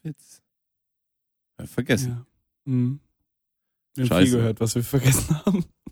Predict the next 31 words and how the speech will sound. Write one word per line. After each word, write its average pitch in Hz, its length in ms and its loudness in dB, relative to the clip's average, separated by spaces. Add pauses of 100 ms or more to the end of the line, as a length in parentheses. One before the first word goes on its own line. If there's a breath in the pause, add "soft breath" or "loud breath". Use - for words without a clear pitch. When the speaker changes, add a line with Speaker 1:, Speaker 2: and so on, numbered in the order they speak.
(120)
Speaker 2:
<laughs> - 440 -2
Speaker 1:
Ich 90 180 -2
nicht. 101 260 4 (920 loud breath)
Speaker 2:
Nein, 113 140 -4 (220)
ich - 100 -16
weiß 127 120 -4
noch 117 140 -6
alles. 90 260 -14 (100)
Du - 100 0
hast 123 100 0
ja 143 60 6
immer 131 120 4
dein 123 180 4
Buch 156 240 4
dabei. 92 420 -2 (560)
Speaker 1:
Eben, 101 240 6
und 80 100 2
da 82 60 2
schreibe 98 260 4
ich 90 80 2
alles 80 280 -4
rein. 143 340 6 (280)
Speaker 2:
<clears throat> - 280 -20
Speaker 1:
Aber 98 220 4 (220)
den 95 160 0
Witz 123 180 2
habe 156 100 4
ich 160 140 -2
anscheinend 139 320 2
nicht 151 180 0
aufgeschrieben. 85 680 -2